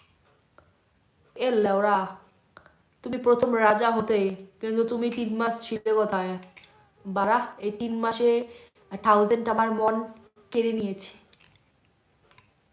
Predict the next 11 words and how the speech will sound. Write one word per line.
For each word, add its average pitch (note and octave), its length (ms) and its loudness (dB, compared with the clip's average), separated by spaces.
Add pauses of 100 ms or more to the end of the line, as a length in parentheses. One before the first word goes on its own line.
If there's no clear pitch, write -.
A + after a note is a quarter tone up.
(440)
না D4 180 4
গো, A#3 120 0
তুমি B3 260 -4
প্রথম A#3 360 -2
রাজা G#3 280 -2
হবা G3+ 260 -8
শুভ, G#3 340 -16 (1500)
তুমিও D#4+ 260 2
প্রথম C#4 380 0
রাজা A#3 240 0
হবা। A3+ 480 -10